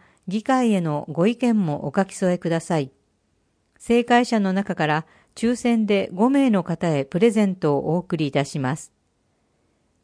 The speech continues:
当選者の発表は発送をもって返させていただきます。宛先は、郵便番号三零八八六一六、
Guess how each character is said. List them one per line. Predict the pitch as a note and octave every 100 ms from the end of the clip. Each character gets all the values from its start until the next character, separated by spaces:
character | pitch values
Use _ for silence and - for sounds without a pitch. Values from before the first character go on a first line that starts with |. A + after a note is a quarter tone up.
| _
当 | A#3+ C#4
選 | C4+ C#4+
者 | C#4+ A#3+
の | A3+
発 | G#3 G3 -
表 |
は | E3 D3+ C#3+
発 | D3 E3+ E3
送 | - B3
を | B3+
も | C4
っ |
て | C4+ F3+ D3+
返 | - E3+
さ | F3+ F3
せ | - E3+
て | D#3+
い | D3
た | D#3
だ | D3+
き | D3 D3
ま | C3 D3
す。 | - _ _ _ _ _ _ _ _ _ _
宛 | - E3+ B3
先 | B3 A#3 G#3
は、 | F3+ F#3 - _ _
郵 | - G#3
便 | B3+ C4+ B3+
番 | B3 G3
号 | C3+ C3 C3 - _
三 | - - A3+ C4+
零 | C4+ C4 G#3+
八 | E3 - C#3 C#3 - _ _
八 | _ E3+ - C4
六 | C4+ C#4 E3+ C#3
一 | C#3 -
六、 | D#3 D#3 - -